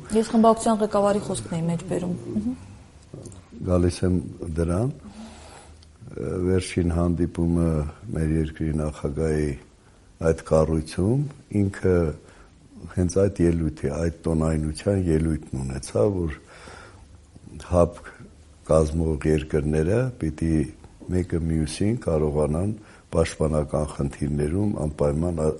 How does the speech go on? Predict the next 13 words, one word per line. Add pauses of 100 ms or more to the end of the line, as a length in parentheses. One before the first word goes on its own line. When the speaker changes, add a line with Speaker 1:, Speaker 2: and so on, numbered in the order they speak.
Speaker 2:
աջակցեն, (640)
և
սա, (320)
կարծում
եմ,
այս
անգամ
ավելի
սուր
դրվեց։ (680)
Համենայն
դեպս,
ը,